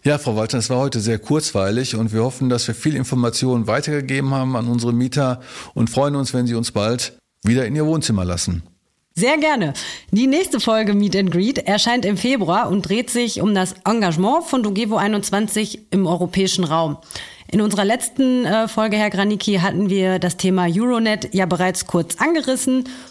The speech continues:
Speaker 2: Und im Februar haben wir dann wieder einen Gast dabei, der sich mit dem Thema Euronet auskennt und uns ein bisschen berichten wird.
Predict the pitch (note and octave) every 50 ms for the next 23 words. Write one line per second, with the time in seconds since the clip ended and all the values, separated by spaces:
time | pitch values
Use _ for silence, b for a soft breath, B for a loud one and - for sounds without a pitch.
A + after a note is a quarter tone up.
0 | B B - F#3+ G#3+ G#3+ - F#3 G3+ G3+ G3+ - E4 F4+ C#4+ B3+ B3+ B3+ B3+ B3+
1 | B3+ G#3+ G#3 G#3+ G#3+ G#3 F#3+ G3+ F3+ G3 F#3+ F#3+ F3+ D#3 - - - D#3+ G3 F#3
2 | F#3+ F3+ E3+ - E3+ E3 D#3+ D#3+ - F#3 F3+ C#4 D#4 - - - A#3+ G#3+ F#3+ G3
3 | F#3+ F#3+ G3+ G3 - - B B B B _ - E3+ E3+ D#3 E3+ F3 C#3+ E3 D#3
4 | C#3 D#3 D3 C#3 - D#3+ C#3 D3 D3+ D3+ D3 - - - - - B3 C#4+ C#4 C4
5 | A#3+ A#3 - - - F#3+ G#3 - - - G3 F#3 F#3+ F#3+ - - - - - A3+
6 | B3+ C#4 C4 B3+ B3+ A3+ C3+ C3 - - G3 G#3 G#3 F3 D#3+ - - - C#3 C3+
7 | C3+ C3+ - -